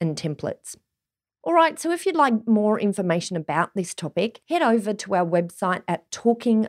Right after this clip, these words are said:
law dot com dot A U, where you'll be able to download a transcript of this podcast episode if you want to read it in more detail.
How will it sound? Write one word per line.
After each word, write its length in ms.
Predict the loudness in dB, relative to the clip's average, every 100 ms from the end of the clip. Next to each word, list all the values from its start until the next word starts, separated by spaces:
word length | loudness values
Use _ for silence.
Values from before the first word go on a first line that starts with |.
| -4
law 560 | -4 0 2 2 0 -2 -4
dot 260 | 2 2 0
com 400 | -4 -2 0 -4 -8 _ _ 0
dot 240 | 2 2 _ -2
A 100 | 0
U, 580 | 2 2 2 2 -2 -2
where 200 | 2 4
you'll 220 | 4 0
be 220 | 0 2
able 340 | 4 2 -2 -6
to 260 | -6 -6 -2
download 560 | 0 2 2 2 0 0
a 40 |
transcript 880 | -4 -6 -2 2 2 0 -2 -6 -4
of 100 | -8
this 180 | -6 -6
podcast 480 | -4 -6 -4 -4 -4 -6
episode 500 | -6 -2 0 0 -2 -8
if 160 | -6
you 80 | -6
want 240 | -6 -8
to 120 | -8 -4
read 260 | -2 0
it 100 | 0
in 120 | 0
more 180 | -2 -2
detail. 540 | -2 -4 0 0 0